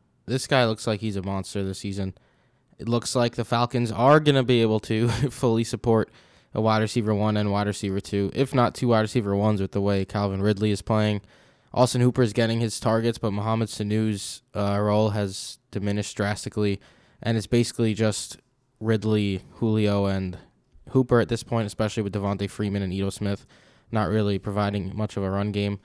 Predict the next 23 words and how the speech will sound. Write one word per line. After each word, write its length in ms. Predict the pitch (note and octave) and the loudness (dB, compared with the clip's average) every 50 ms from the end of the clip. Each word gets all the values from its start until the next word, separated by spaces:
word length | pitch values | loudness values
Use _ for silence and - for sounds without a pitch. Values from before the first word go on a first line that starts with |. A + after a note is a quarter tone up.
| _ _ _ _ _ _ | _ _ _ _ _ _
So, 120 | - G#2+ | -2 2
yeah, 180 | A#2 B2 A#2+ A2 | 4 4 4 4
I 80 | A#2 | 4
like 320 | B2 C3+ C#3 C3+ - - - | 6 6 4 4 2 -2 -2
Julio 260 | A2 C3+ D3 D3+ C#3+ | 0 4 4 6 6
Jones 220 | A#2+ C3 C3 C3 B2 | 6 4 4 2 2
is 100 | A2+ A#2 | 0 2
my 120 | A#2 A2 | 2 4
wide 120 | A2 A2 A2 | 4 4 2
receiver 320 | A2 - - A#2+ G#2+ G#2 | 2 0 0 0 0 -2
two. 340 | - - - A#2 A#2 A#2 G#2+ - | -2 0 2 4 4 4 2 2
Calvin 320 | - G#2+ G#2+ G#2+ G#2 G#2+ | 0 -2 -2 0 0 2
Ridley's 300 | G#2 G#2+ G#2 G#2+ G2+ G2+ | 2 2 2 0 0 -2
my 60 | G2+ F#2+ | -2 0
wide 140 | G#2 G#2 | 0 0
receiver 320 | G2+ F#2+ - G#2+ G2 G2 G2 | 0 -2 -2 -2 -2 -2 -2
nineteen. 400 | F#2+ G2 G2 - - A2 G#2+ G2+ | -2 -2 -4 -2 -2 -2 0 0
I 80 | G2+ | 0
like 160 | G2 G2+ G2 G2+ | 0 -2 -2 -2
both 200 | G#2 G#2 - - | -2 -2 -2 -2
of 60 | G2 | -2
them, 220 | G2+ G2 F#2+ F#2 | -2 -2 -2 -4
again, 360 | F#2+ F#2+ G2 F#2+ F#2+ F#2+ F2+ | -4 -4 -4 -2 -2 -4 -4